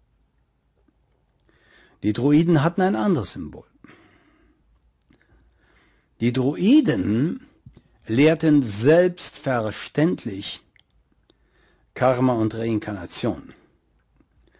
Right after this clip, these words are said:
Diese Lehre war enthalten im Kessel der Wiedergeburt. Und da hatten wir wieder die Legende von Parsival,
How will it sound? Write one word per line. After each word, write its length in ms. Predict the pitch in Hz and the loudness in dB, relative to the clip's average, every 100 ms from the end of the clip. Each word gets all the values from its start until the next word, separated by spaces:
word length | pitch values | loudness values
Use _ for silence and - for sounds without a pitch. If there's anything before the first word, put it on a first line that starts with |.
| _ _ _ _ _ | _ _ _ _ _
Diese 260 | 92 92 107 | -14 -4 0
Lehre 380 | 107 127 120 | 2 2 2
war 160 | 110 117 | 0 0
enthalten 760 | 110 - 123 127 139 135 135 - _ _ _ _ _ _ _ _ - | 0 2 0 0 0 2 0 -4 _ _ _ _ _ _ _ _ -4
im 260 | 104 104 | -2 -2
Kessel 640 | - 160 - 160 147 147 - | 0 0 0 0 0 -2 -10
der 340 | 95 117 117 113 | -4 0 0 -2
Wiedergeburt. 1080 | 87 85 90 110 87 - - 78 - - - _ _ _ _ _ _ _ _ _ _ _ _ _ _ _ _ _ | -12 -6 -4 -2 -4 -8 -12 -14 -16 -20 -20 _ _ _ _ _ _ _ _ _ _ _ _ _ _ _ _ _
Und 120 | - 92 | -10 -6
da 100 | 110 | -4
hatten 240 | 175 165 | -2 0
wir 100 | 147 | 0
wieder 160 | 147 139 | 2 2
die 140 | 123 | 2
Legende 500 | 110 104 113 135 139 | 0 2 2 2 0
von 380 | 127 113 82 82 _ _ _ _ _ _ _ _ _ _ | -4 -6 -6 -6 _ _ _ _ _ _ _ _ _ _
Parsival, 760 | - 131 - 156 160 180 226 | 0 0 0 -6 -6 -8 -10